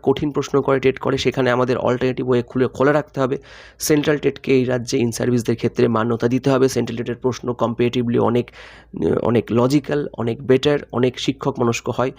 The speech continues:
যেটা আমাদের ক্ষেত্রে অনেক বেশি সুবিধা হবে এবং যেটা জাতীয় নির্ণায়কও একটা। এটা তো কোনো অন্যায় দাবি আমরা করছি না।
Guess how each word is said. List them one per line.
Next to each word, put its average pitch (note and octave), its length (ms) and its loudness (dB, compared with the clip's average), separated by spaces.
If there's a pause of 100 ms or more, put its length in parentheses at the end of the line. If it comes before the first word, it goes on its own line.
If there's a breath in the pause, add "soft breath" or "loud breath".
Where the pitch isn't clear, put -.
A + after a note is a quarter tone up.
(300 loud breath)
যেটা C3+ 260 -2
আমাদের A#2 480 -2
ক্ষেত্রে - 380 -6
অনেক G#2+ 260 -2
বেশি A2 180 -2
সুবিধা G#2 360 2
হবে G2 180 0 (480 loud breath)
এবং C3 220 4
যেটা D3 180 4
জাতীয় D#3 320 2
নির্ণায়কও F3+ 440 4
একটা। - 220 -6 (200)
এটা - 160 -4
তো A#2+ 80 2
কোনো B2 160 0
অন্যায় A#2 260 2
দাবি C3 200 2
আমরা B2+ 160 0
করছি - 300 -6
না। - 80 -12